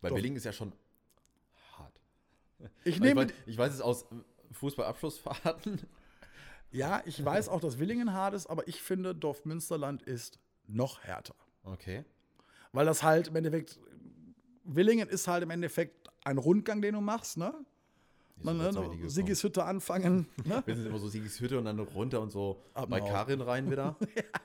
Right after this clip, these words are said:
Speaker 1: Im Töff-Töff. Haben uns dann da so zwanzig Kölsch getrunken, also zo-, quasi zwei normale Bier.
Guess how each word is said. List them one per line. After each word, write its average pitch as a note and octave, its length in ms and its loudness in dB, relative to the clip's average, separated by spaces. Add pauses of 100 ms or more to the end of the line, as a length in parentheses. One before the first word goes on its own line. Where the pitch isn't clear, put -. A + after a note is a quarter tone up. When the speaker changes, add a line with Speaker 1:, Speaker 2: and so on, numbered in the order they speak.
(260)
Speaker 1:
Im G2+ 180 -6
Töff-Töff. C#3 600 -2 (880)
Haben G2 120 -4
uns A2 120 -6
dann G#2+ 100 0
da G#2+ 100 -2
so G#2 120 -2
zwanzig G#2+ 420 -6
Kölsch A#2 260 -2
getrunken, C#3 560 -4 (200)
also G2 260 -4
zo-, - 380 -10
quasi F#2 260 -8
zwei - 180 -4
normale F#2+ 300 -2
Bier. A#2 300 -4